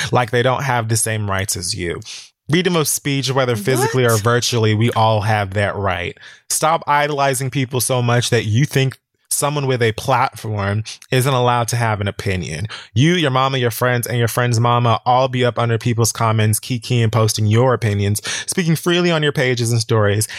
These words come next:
Speaker 1: and I have the right to do the same. Second, cut the crap about speaking <sighs> on black women. I'm all about my people and my culture, but if the situation is foul, then it's foul. The person could have been black, white, Asian, or Latina, and I would have said the same thing. I don't think a kid needs fifty-three thousand a month, but that's my opinion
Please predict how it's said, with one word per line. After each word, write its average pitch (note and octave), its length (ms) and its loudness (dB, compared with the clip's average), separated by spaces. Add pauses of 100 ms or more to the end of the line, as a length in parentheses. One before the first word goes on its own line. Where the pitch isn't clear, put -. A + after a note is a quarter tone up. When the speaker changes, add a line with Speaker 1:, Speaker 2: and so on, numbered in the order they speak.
Speaker 1:
and C3 120 -2
I C#3+ 100 0
have C3+ 260 -2
the A#2 80 -2
right G#2+ 120 -4
to - 120 -10
do G2+ 100 -4
the G#2+ 100 -6
same. F2+ 420 -6 (280)
Second, F3 420 -2
cut E3+ 200 -2
the E3+ 60 -6
crap D3+ 260 0
about C3+ 160 2
speaking C#3 500 -2 (120)
<sighs> - 100 -20
on A2+ 200 2
black C#3 360 0
women. A2 480 -8
I'm - 240 0
all B2+ 180 2
about B2 220 2
my A#2+ 120 -2
people A#2 360 0
and G#2 80 2
my G2 120 0
culture, A2+ 460 0 (240)
but A2+ 80 2
if A#2+ 140 2
the B2 80 0
situation D3 500 0
is C#3 160 -2
foul, B2 300 2
then F3 120 -2
it's - 200 -2
foul. G2 340 0 (200)
The - 60 -8
person E3 300 0
could E3 160 -2
have C#3 140 -2
been B2 200 2
black, C3 300 0
white, B2+ 260 -2
Asian, B2 280 0
or A#2+ 80 2
Latina, C#3 600 2
and A#2 120 -2
I B2 140 2
would A#2 140 2
have G#2 140 2
said G#2 180 -2
the G#2 60 -4
same F#2+ 240 -4
thing. C#3 380 0
I - 120 -2
don't C3 140 0
think B2+ 140 0
a - 20 0
kid B2 220 0
needs A2 200 2
fifty-three A2 320 -6
thousand G#2 300 0
a F#2+ 60 -2
month, C3 500 0
but G#2+ 100 0
that's A#2+ 280 0
my G#2+ 240 0
opinion G2 440 -2